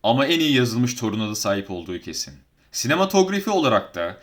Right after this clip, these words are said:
Rönesans tablosu gibi sahneleri sahip.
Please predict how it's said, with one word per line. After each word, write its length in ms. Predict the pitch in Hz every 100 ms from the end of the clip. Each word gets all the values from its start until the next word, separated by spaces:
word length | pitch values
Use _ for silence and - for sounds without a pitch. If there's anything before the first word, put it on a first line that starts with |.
| - -
Rönesans 600 | 98 139 180 175 170 165
tablosu 500 | - 123 123 139 139
gibi 160 | 120 117
sahneleri 540 | - 107 98 98 92
sahip. 400 | 95 - - 202